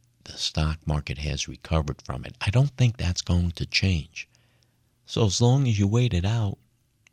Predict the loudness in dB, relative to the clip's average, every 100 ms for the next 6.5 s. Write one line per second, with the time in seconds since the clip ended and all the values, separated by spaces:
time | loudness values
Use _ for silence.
0 | -8 0 2 4 4 4 4 2 2 2
1 | 2 2 4 2 0 0 -2 -6 -8 -8
2 | -6 -4 -2 0 -2 -4 -10 _ _ _
3 | _ _ _ _ _ -4 0 2 2 0
4 | -2 -2 0 -2 -2 -2 -2 -2 -2 -4
5 | -2 -2 -2 -2 -2 -4 -6 -2 -2 -2
6 | -4 -4 -4 -10